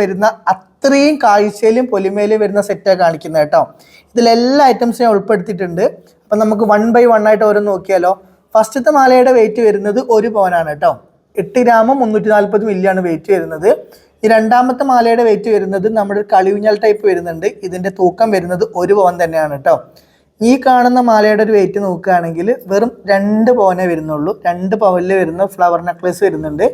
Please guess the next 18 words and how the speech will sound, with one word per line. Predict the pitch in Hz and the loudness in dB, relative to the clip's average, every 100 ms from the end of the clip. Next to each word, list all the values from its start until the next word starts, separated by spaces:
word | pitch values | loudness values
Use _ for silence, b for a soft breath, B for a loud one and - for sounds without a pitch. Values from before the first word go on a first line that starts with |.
| B B B B B 190 | B B B B B 0
വെയിറ്റ് | 196 185 254 | 0 2 2
വരുന്നത് | 240 233 262 226 | 2 0 0 0
പതിനാറ് | 208 214 214 226 | 2 2 2 2
ഗ്രാം | 233 233 226 | 2 2 -2
നൂ-, | 208 202 | -8 -6
നൂറ്റി | 202 202 208 | -8 -8 -6
തൊണ്ണൂറ് | 208 208 214 190 | -2 0 0 0
മില്ലി | 135 139 | -4 -2
കേട്ടോ. | 165 143 _ _ _ _ _ _ 196 226 | -2 -2 _ _ _ _ _ _ 0 2
ഈ, | 254 226 | 2 2
ഈ | 247 262 | 0 2
കാണുന്ന | 254 247 254 240 | 2 2 2 2
മാലയുടെ | 226 220 220 214 | 4 4 4 2
വെയിറ്റ് | 196 208 | 2 0
എത്രയാണെന്ന് | 190 208 196 | 0 -2 -2
വെച്ചാൽ | 175 190 202 208 | -4 -6 -2 -2
പതിനഞ്ച് | 202 208 226 226 254 | -2 -4 -4 -2 2
ഗ്രാമും | 226 214 | 2 2